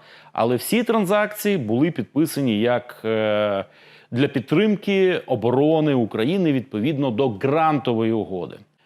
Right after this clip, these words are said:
Як кажуть в благодійному фонді, кошти надійшли в межах іноземного гранту.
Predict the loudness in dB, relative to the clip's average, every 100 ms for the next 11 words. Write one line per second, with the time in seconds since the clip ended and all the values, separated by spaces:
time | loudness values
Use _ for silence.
0 | _ 0 0 0 0 2 2 2 2 2
1 | 2 2 2 2 2 2 2 0 -4 _
2 | 0 2 4 2 0 0 2 2 0 0
3 | 0 0 0 0 2 0 0 -4 -4 -2
4 | 0 0 0 0 0 2 0 0 -6